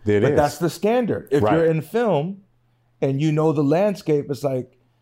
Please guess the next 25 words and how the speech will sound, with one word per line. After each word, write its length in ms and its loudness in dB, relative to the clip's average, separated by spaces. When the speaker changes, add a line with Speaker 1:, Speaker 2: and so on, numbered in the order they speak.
Speaker 2:
yeah, 180 0
sometimes 560 -4
it 100 -2
can 120 0
just 320 -4
happen. 420 -6
Speaker 1:
Right. 240 0
Speaker 2:
And 180 0
then 200 2
other 220 0
times, 680 -4
man, 240 -4
it, 340 -6
it, 140 -6
it 160 -8
could 140 -8
take 180 -6
some 160 -6
time. 440 -6
Speaker 1:
That's 220 -2
right. 200 -2
Speaker 2:
And 180 0
so 420 0
there's 260 2
a, 380 0